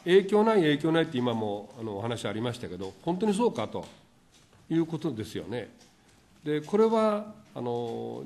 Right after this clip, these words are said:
重要な影響があるっていうのは、農業関係でも一兆円以上のそういう影響があるっていう試算も出ていますし、同時に、あの、農業関係者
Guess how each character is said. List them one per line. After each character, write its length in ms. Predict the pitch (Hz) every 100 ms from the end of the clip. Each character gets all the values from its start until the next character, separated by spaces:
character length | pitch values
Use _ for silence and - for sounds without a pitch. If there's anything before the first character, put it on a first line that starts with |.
| 139
重 180 | 135 170
要 180 | 180
な 80 | 185
影 160 | 151 139
響 180 | 147 143
が 80 |
あ 40 | 151
る 100 | 147
っ 0 |
て 240 | - -
い 340 | 113 110 110 135
う 60 |
の 120 | 139
は、 120 | 131 127 -
農 200 | 156 151
業 200 | 151 151
関 200 | 151 160
係 160 | 135 131
で 60 | 131
も 100 | 120
一 160 | 117
兆 200 | - 135
円 80 | 139
以 40 |
上 180 | 139 120
の 240 | 131 156 151 - - - -
そ 120 | 104
う 60 | 104
い 520 | 101 101 101 98 104
う 60 | -
影 160 | 131 123
響 120 | 127
が 80 | 127
あ 20 |
る 40 | 120
っ 20 |
て 140 | - 104
い 20 |
う 20 |
試 140 | -
算 260 | 107 113 113
も 320 | 127 135 135 - - - - - - 104 113
出 120 | 131
て 120 | 131
い 80 | 113
ま 160 | 120
す 80 | 117
し、 160 | - 104
同 160 | 151 180
時 140 | 135
に、 320 | 131 120 - - - - _ - -
あ 40 |
の、 80 | 50 - 50 50 50 - 95 98 92 87 - - - - _ _ _ _ _ _ _ _ _ _ _ _ - -
農 200 | 151 165
業 160 | 175
関 200 | 170 165
係 160 | 156 175
者 180 | -